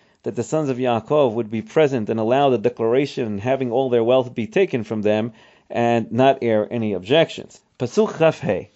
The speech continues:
ויהי ביום השלישי בהיותם כואבים, ויקחו שני בני יעקב, שמעון ולוי, אחי דינה, איש חרבו. ויבואו על העיר בטח,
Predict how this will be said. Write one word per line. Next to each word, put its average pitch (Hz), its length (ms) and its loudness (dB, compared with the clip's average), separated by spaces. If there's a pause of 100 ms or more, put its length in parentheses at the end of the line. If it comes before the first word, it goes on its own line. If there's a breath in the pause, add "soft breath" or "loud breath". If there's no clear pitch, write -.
(180)
ויהי 156 420 2
ביום 170 320 0
השלישי 156 600 2
בהיותם 127 640 -2
כואבים, 123 560 -2 (340 soft breath)
ויקחו 147 600 -2
שני 160 320 0
בני 143 160 -2
יעקב, 143 580 0
שמעון 143 440 -2
ולוי, 147 640 2
אחי 151 580 0
דינה, 123 460 0 (320 soft breath)
איש 170 300 0
חרבו. 117 440 0 (540)
ויבואו 135 520 2
על 147 100 4
העיר 147 360 0 (100)
בטח, 131 520 -2